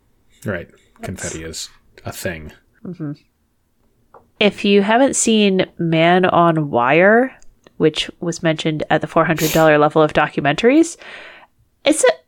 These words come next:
Speaker 2: it's a good, it's a good one. It's nerve-wracking, even though you know it's going to be fine.
Speaker 1: But do you?
Speaker 2: Yeah.
Speaker 1: I would not
Speaker 2: Um,
Speaker 1: wanna watch that.
Speaker 2: Yeah. Um, they were asking between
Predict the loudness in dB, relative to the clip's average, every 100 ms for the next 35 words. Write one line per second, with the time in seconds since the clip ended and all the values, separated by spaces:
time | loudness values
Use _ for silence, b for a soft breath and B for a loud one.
0 | -2 0 2 2 4 4 2 -2 _ _
1 | -4 0 2 4 4 4 2 -2 -6 -10
2 | _ _ _ -4 2 2 4 4 2 2
3 | 0 2 2 4 4 6 4 4 4 4
4 | 4 4 4 2 4 2 0 2 2 2
5 | 2 0 -2 B B B _ _ _ _
6 | -20 _ -8 -6 -6 -6 -6 -8 -18 -20
7 | _ _ -20 -4 2 4 4 4 2 0
8 | b b _ B B B 0 0 2 2
9 | 0 -2 -4 -6 -6 -10 -14 -18 _ -6
10 | -4 -4 -8 B B -10 0 2 2 2
11 | 4 2 0 0 -2 -2 -6 -10 -20 -20
12 | _ -4 -2 0 2 2 -2 -8 -10